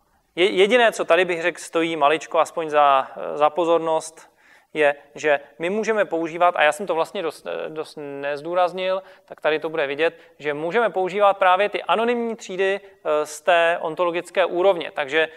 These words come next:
my tady řekneme, že, eh, když X je umělec a zároveň, eh, X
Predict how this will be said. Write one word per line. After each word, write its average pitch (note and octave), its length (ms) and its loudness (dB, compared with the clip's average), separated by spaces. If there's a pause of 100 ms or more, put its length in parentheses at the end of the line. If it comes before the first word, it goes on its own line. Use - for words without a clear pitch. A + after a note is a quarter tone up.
(280)
my E3 240 -4
tady E3+ 260 0
řekneme, F#3 380 -4
že, F3 120 -2
eh, - 1080 -8 (120)
když F3 240 -4
X B3+ 280 -8
je D#3 100 2
umělec D3+ 760 0 (840)
a A3+ 120 4
zároveň, D3+ 800 2
eh, A3 100 -10 (3250)
X - 360 -8